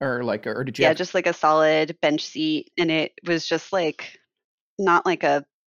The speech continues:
Speaker 2: big one
Speaker 1: Yeah.
Speaker 2: with a hinged lid. It was just one of the little ones with, like, an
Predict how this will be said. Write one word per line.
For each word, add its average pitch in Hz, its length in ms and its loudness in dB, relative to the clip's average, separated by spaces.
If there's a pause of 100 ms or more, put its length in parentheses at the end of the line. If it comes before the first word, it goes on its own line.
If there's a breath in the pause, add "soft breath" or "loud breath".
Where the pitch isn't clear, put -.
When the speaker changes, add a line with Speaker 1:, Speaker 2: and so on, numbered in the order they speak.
(120)
Speaker 2:
big 160 200 0
one 170 200 4
Speaker 1:
Yeah. 170 60 0
Speaker 2:
with 156 120 -2
a 147 60 2
hinged 151 460 -2
lid. 143 220 0
It 160 100 2
was 156 160 -2
just 147 220 -6
one 151 140 0
of 151 100 0
the 151 100 0
little 147 240 0
ones 147 320 -2
with, 139 120 -8
like, 139 180 0
an 147 100 0